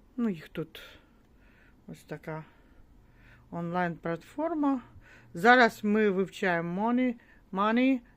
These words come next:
and shopping. Ось. Ну, якщо так ось.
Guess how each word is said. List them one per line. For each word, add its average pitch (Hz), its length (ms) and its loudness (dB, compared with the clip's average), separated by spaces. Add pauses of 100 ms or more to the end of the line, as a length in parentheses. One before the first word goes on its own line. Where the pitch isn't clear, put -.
(120)
and 214 280 2
shopping. 147 500 -8 (1400)
Ось. - 540 -18 (1400)
Ну, 208 340 -4
якщо 208 480 -4
так 185 300 -6 (140)
ось. - 400 -18